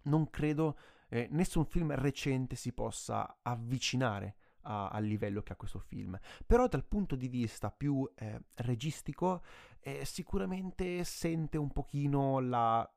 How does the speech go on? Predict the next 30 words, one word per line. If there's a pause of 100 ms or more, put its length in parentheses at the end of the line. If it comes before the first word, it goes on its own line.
(220)
stanchezza. (220)
Forse
si
è
dedicato
troppo
alla
sceneggiatura
e (500)
troppo
poco
alla
parte
più (140)
registica, (260)
che
come
abbiamo
visto
anche
negli
episodi
che
ho
detto
su
Hitchcock, (260)
è
qualcosa
che